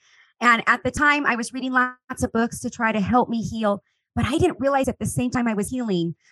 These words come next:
God was growing my roots deeper in him, because with each heartbreak, my relationship with him deepened in such a beautiful way. The intimacy with God in my quiet time and just feeling him close, that verse, "The Lord is close to the brokenhearted." I just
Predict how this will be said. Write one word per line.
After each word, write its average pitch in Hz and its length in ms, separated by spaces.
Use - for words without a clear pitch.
God 220 200
was 220 120
growing 202 280
my 202 80
roots 190 280
deeper 180 320
in 175 120
him, 165 260
because 180 300
with 190 160
each 262 220
heartbreak, 214 600
my 214 100
relationship 220 580
with 214 140
him 202 220
deepened 196 420
in 185 160
such 254 260
a 294 60
beautiful 208 400
way. 170 320
The 214 160
intimacy 262 500
with 226 200
God 220 420
in 185 100
my 165 140
quiet 247 240
time 240 320
and 214 100
just - 220
feeling 262 280
him 233 160
close, 226 520
that 175 260
verse, 208 240
"The 208 80
Lord 196 180
is 208 140
close 196 240
to 214 80
the - 80
brokenhearted." 180 580
I - 60
just - 300